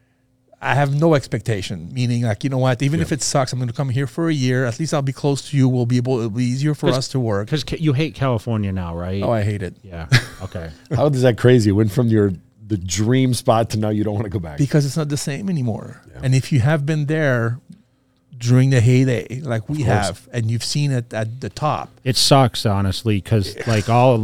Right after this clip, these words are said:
Speaker 2: lot of our great memories, like, dude, Venice, like
Speaker 1: I mean, I was there when Titus was there, when Tom was
Speaker 3: Yeah.
Speaker 1: there, when Gary Strong was there, when Lee Priest, when he was there, when Dory, all these guys, Flex Wheeler.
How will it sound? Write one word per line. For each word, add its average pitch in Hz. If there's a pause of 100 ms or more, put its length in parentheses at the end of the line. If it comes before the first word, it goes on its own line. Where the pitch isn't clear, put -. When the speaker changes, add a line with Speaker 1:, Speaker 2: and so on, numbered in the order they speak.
Speaker 2:
lot 131
of 131
our 123
great 113
memories, 117
like, 101
dude, 107
Venice, 104
like 92 (100)
Speaker 1:
I 127
mean, 139
I 156
was 151
there 147
when 123
Titus 135
was 127
there, 127
when 104
Tom 127
was 123
Speaker 3:
Yeah. 131
Speaker 1:
there, 123
when 107
Gary 113
Strong 123
was 117
there, 117
when 104
Lee 123
Priest, 127
when 110
he 135
was 127
there, 123
when 107
Dory, 120 (240)
all 147
these 151
guys, 113
Flex 139
Wheeler. 131